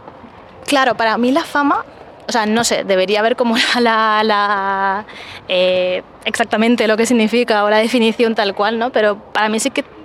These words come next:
tiene un cierto reconocimiento público, ¿no? Tiene algo que, eh, tienes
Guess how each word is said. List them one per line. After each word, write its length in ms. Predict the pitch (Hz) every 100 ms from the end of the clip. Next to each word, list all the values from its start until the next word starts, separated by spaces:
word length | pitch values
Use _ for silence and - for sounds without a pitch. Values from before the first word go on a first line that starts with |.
| -
tiene 340 | 226 208 220
un 100 | 220
cierto 180 | 233 214
reconocimiento 600 | 226 226 214 226 208 208
público, 480 | 190 240 202 180 180
¿no? 120 | 208
Tiene 240 | 214 196 208
algo 360 | 202 233 247
que, 280 | 247 226 269 - - - -
eh, 220 | 208 202
tienes 600 | 202 214 208 208 208 -